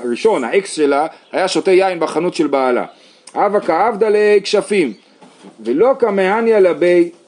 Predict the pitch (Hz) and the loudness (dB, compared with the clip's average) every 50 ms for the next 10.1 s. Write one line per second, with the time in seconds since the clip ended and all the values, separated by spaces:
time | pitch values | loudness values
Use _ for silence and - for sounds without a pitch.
0 | _ _ _ _ _ _ _ _ _ _ - 120 120 - 233 254 233 214 202 208 | _ _ _ _ _ _ _ _ _ _ -10 -10 -8 -6 -4 -2 0 0 0 0
1 | 233 233 214 190 165 147 175 208 208 202 175 175 170 202 214 202 214 208 175 165 | 0 0 0 0 0 0 0 0 0 0 0 -2 -2 -2 -2 0 0 2 2 2
2 | 143 139 151 139 110 104 87 80 - _ _ _ _ - 143 202 233 233 226 - | 2 2 0 0 0 -2 -6 -8 -12 _ _ _ _ -2 0 2 2 2 0 0
3 | 226 202 190 190 175 156 170 175 160 180 - - - 135 - 185 214 254 240 208 | 0 0 0 0 -2 -2 -2 -2 -2 -4 -4 -2 -6 -6 -2 -2 -2 0 0 0
4 | 180 160 165 180 196 220 240 214 - - 190 202 226 247 233 196 180 165 - - | 0 2 2 2 2 0 0 -2 -2 0 0 2 2 2 2 2 0 -2 -4 -6
5 | - 202 208 196 175 151 196 220 214 202 196 190 180 160 147 175 190 196 190 180 | -4 -2 0 0 -2 -2 -4 -6 -4 -4 -4 -4 -4 -2 -2 0 0 0 0 0
6 | 156 160 170 160 147 135 113 90 - - _ _ - - - _ _ _ - _ | 0 2 0 2 2 0 0 0 -4 -12 _ _ -20 -20 -20 _ _ _ -14 _
7 | 240 339 240 233 202 175 147 131 - 160 185 208 196 170 156 151 151 147 147 - | 0 0 2 2 0 -2 -4 -4 -2 -2 0 0 0 0 0 0 0 -2 -4 -6
8 | - _ _ - 226 240 - - - 190 - - - 262 262 220 170 151 123 101 | -14 _ _ -6 -4 -4 -4 -4 -6 -8 -8 -4 -2 -2 0 0 0 -2 -2 -2
9 | - - _ - - _ _ - 120 131 170 208 233 247 254 240 254 247 240 240 | -8 -14 _ -20 -20 _ _ -12 -6 -4 -2 0 2 2 0 0 0 0 2 2
10 | 254 262 | 2 2